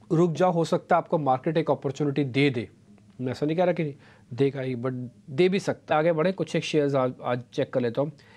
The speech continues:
आज मेरे को ना सिर्फ एक चीज़ की और problem हो रही है market के अंदर, आज तेज़ी वाले shares दिख तो रहे हैं, लेकिन अब ज़्यादा strong open interest के साथ नहीं दिख रहे, यानी कि उनमें volume नहीं है। Price action अच्छा है, volume नहीं है।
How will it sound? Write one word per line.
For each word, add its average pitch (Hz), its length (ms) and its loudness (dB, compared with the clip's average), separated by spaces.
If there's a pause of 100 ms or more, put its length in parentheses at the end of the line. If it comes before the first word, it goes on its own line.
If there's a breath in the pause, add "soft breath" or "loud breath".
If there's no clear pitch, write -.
(200 loud breath)
आज 170 220 4
मेरे 185 120 0
को 202 120 0
ना 202 140 2
सिर्फ 208 240 -4
एक 170 200 -2
चीज़ 180 260 -2
की 202 100 -2
और 160 220 4
problem 143 340 0
हो 131 140 -2
रही 127 100 0
है 131 60 0
market 117 380 -4
के 131 100 -4
अंदर, 131 160 0
आज 151 120 0
तेज़ी 135 320 -2
वाले 156 180 2
shares 156 240 0
दिख 127 280 -4
तो 160 60 2
रहे 165 140 2
हैं, 123 180 -2 (480 loud breath)
लेकिन 156 240 2
अब 165 220 -4 (120)
ज़्यादा 135 400 2
strong 175 420 0
open 160 320 0
interest 160 380 -2
के - 80 -2
साथ 127 280 -2
नहीं 131 100 -2
दिख 117 180 -8
रहे, 107 160 -4 (380 loud breath)
यानी 147 160 0
कि 175 60 2
उनमें 185 200 0 (160)
volume 147 380 2
नहीं 143 180 -2
है। 113 60 -8
Price 143 340 0
action 165 280 -2
अच्छा 175 280 0
है, 120 100 -2
volume 160 360 2
नहीं 131 200 -4
है। 104 80 -10